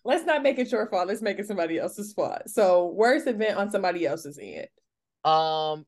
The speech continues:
Speaker 2: so it was a artist showcase event.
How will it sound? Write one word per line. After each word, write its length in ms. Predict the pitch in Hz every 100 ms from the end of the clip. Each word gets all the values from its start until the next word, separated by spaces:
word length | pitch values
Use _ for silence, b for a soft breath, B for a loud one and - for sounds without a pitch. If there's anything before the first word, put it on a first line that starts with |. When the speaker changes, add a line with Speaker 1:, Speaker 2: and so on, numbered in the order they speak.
| _
Speaker 2:
so 800 | - - 180 165 165 160 160 156 147 _ _ _ _ _ _ _ _ _ _
it 160 | 151 160 -
was 1200 | 151 156 156 156 156 151 156 143 - - - - _ _ -
a 640 | 139 135 135 131 131 131 _ _ _ _ _ _ _ _ _ _ _ _ _ _ _ _ _ _ _ _
artist 320 | 170 180 170 143
showcase 560 | 175 151 147 117 113
event. 280 | 104 104 71